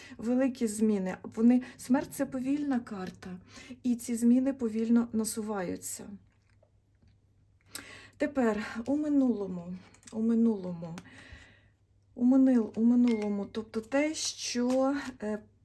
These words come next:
от причина, е, того, що станеться в майбутньому. Так? Як, знову ж таки, причинно-наслідковий зв'язок от у, з минулого тягнеться.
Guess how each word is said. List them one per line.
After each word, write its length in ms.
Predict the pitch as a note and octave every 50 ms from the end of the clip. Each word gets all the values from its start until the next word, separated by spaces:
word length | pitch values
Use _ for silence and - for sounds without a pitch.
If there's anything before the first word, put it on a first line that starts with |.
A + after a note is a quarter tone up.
| _ -
от 260 | G#3+ A3 A3 A3 - - _
причина, 800 | - B3 A#3 A#3 - - - C4+ C4+ D4 F4 E4+ D#4 D#4+ D#4+ - _ _ _ _ _ -
е, 380 | A3 G#3+ G#3+ G#3+ G#3+ G#3 G#3+ G#3+ G#3+ - - _ _ _ _ _ _ _ _ _ _ _ _ _ _ _ _
того, 340 | - B3+ C4+ D4 D4 D#4+ D4+
що 480 | C#4+ - - - - B3+ B3+ C4 - - -
станеться 680 | - - - - A#3 A#3 A#3 A#3 A#3 A#3 - A#3+ A#3 A#3 -
в 160 | - G#3 G#3
майбутньому. 800 | G#3 G#3+ A3 G#3+ G#3 G3+ F#3+ F#3 - F#3 F3 E3+ E3 D#3+ E3+ F3+ F3+ - - - -
Так? 340 | - A3+ B3 C#4 C#4 - - -
Як, 380 | G#3 G#3 G3 F#3+ - - - _ _ - - - - - -
знову 220 | A#3 C4 C4 A#3
ж 100 | A#3 -
таки, 320 | - G3+ F#3+ - G#3 G3+ F#3+ F#3+ -
причинно-наслідковий 1200 | - A#3 A#3 A#3 - - E4+ F4 E4 C#4 A#3+ A#3 A#3 A#3 A#3 - A#3 A3 - - A3 G#3 G#3+ A3 G3+
зв'язок 500 | G3+ G#3 G3+ G#3+ G#3 A3+ A#3+ C4 C#4 C#4 - - - - - _
от 220 | - G#3+ G#3+ - - -
у, 180 | A#3 A#3+ -
з 100 | G3 G#3
минулого 540 | A#3 B3 C4 B3+ B3+ B3+ A3 G3 F#3+ F3+ F#3+
тягнеться. 800 | F#3+ - - F#3 F3+ F3 F3 F3+ F3 E3+ - - - - -